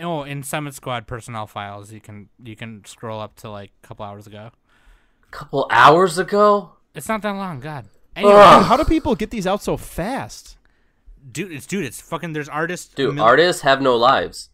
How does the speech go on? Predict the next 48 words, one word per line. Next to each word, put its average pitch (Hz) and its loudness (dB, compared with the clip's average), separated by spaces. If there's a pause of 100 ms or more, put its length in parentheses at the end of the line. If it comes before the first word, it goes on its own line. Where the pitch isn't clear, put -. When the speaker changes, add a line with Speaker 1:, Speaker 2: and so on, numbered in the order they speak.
(140)
Speaker 2:
Remember? 104 -10 (1000)
Speaker 3:
I'm 160 -4
just, 214 -6
I'm 165 -2
pinning, 170 0
like, 120 -10
half 131 -8
of 120 -12
these. 107 -14
I'm 135 -12
just 147 -14
gonna 151 -8
pin 156 -4
'em 143 -8
all. 127 -8
Fuck 139 -10
it. 113 -18
<laughs> - -16 (960)
Speaker 2:
No, 104 -4
don't. 101 -4
Please 104 -10
don't. 98 -2
Speaker 3:
No, 123 -10
I 120 -8
won't. 110 -16 (680)
Speaker 2:
I 92 -14
have 107 -6
to - -16
go 113 -4
and 101 -6
delete 95 -10
all 90 -4
your 87 -8
pins 82 -14
all - -8
Speaker 3:
Don't - -10
Speaker 2:
the - -12
Speaker 3:
del-, 80 -10
Speaker 2:
time. - -14
Speaker 3:
I, 294 -8
I, 262 -6
I, 269 -6
I 254 -6
pinned, 226 -2
like, 135 -10
three 107 -16
of - -18
'em. - -20